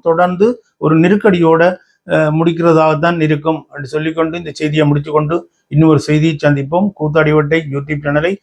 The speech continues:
புதிதாக பார்க்குற நண்பர்கள் தயவு செய்து சப்ஸ்கிரைப் செய்து பாருங்க. நண்பர்களுக்கு முடிந்தவரை பகிர்ந்து கொள்ளுங்கள், ஒரு லைக் பண்ணி விடுங்க. உங்களுடைய கருத்து என்னவாக இருந்தாலும் கருத்து பகுதியில் பதிவு செய்து கொள்ளுங்கள் என்று கேட்டுக்கொண்டு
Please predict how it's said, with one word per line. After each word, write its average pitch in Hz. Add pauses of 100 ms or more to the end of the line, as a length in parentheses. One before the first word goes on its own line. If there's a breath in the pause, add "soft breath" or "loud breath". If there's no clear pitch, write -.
(200)
புதிதாக 165
பார்க்குற 147
நண்பர்கள் 151
தயவு 151
செய்து 147 (260)
சப்ஸ்கிரைப் 147
செய்து 160
பாருங்க. 143
நண்பர்களுக்கு 180
முடிந்தவரை 180 (120)
பகிர்ந்து 175
கொள்ளுங்கள், 156
ஒரு 147
லைக் 170
பண்ணி 190
விடுங்க. 151 (120)
உங்களுடைய 160
கருத்து 175
என்னவாக 165
இருந்தாலும் 147
கருத்து 160
பகுதியில் 147
பதிவு 143
செய்து 139
கொள்ளுங்கள் 131
என்று 117
கேட்டுக்கொண்டு 156